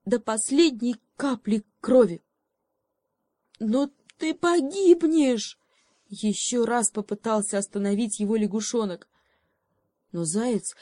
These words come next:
сказал ему то, что обычно в таких случаях говорят настоящие герои, для которых честь сильнее страха. Они идут на сражение не для того, чтобы победить врага, а для того,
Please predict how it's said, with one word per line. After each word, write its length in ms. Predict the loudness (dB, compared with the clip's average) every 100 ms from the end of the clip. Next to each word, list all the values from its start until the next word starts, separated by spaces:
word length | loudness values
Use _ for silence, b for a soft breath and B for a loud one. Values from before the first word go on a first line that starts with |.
| B
сказал 500 | -12 -4 0 2 0
ему 240 | -2 -6
то, 260 | -8 -4 -6
что 220 | -6 -8
обычно 360 | -4 -4 -4 -8
в 60 |
таких 380 | -6 -6 -6 -8
случаях 420 | -4 -4 -4 -6
говорят 360 | -4 -2 -2 -4
настоящие 720 | -6 -6 -4 -2 -2 -4 -8
герои, 460 | -6 -4 -2 -2 -4 b b b b -8
для 120 | -6
которых 520 | -4 -4 -2 -4 -6 -12
честь 460 | -6 -2 -4 -6 -18 _ _ _ _ _
сильнее 560 | -8 -4 -2 0 0 -2
страха. 480 | -6 -8 -8 -12 -20 _ _ _ _ _ -2
Они 280 | 0 2
идут 220 | 2 -2 -4
на 80 |
сражение 580 | -6 -4 -4 0 0 0
не 120 | -2 -4
для 140 | -6
того, 320 | -8 -6 -4
чтобы 280 | -6 -6 -10
победить 540 | -8 -6 -2 -2 -2
врага, 400 | -6 -8 -4 -4 -4 b b b b _ -14
а 140 | -12
для 160 | -10 -12
того, 520 | -10 -8 0 0 0